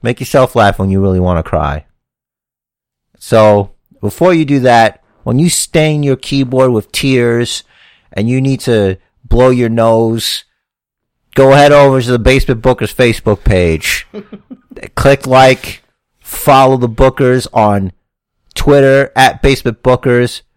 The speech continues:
Go ahead with at Basement Jer. You know, I'm, I'm, I'm, I love a good joke. I love all kinds of humor.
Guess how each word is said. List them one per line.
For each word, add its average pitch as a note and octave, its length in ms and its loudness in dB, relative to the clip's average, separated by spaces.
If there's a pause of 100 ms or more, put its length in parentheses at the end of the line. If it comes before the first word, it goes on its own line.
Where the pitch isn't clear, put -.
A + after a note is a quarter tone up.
(140)
Go B2 180 2
ahead B2+ 200 2
with A2+ 240 -2
at B2+ 300 0
Basement A#2+ 440 -2
Jer. A2+ 440 2 (360)
You - 400 -8
know, A2+ 200 2
I'm, B2+ 260 -2
I'm, C3 220 -6
I'm, C#3 180 -6
I C3+ 120 -4
love D#3+ 200 0
a C#3+ 60 -2
good B2+ 200 -4
joke. G#2+ 540 -2 (260)
I - 100 -2
love B2+ 320 0
all C#3 260 2
kinds C3+ 360 0
of A#2 60 -4
humor. F#2+ 500 -4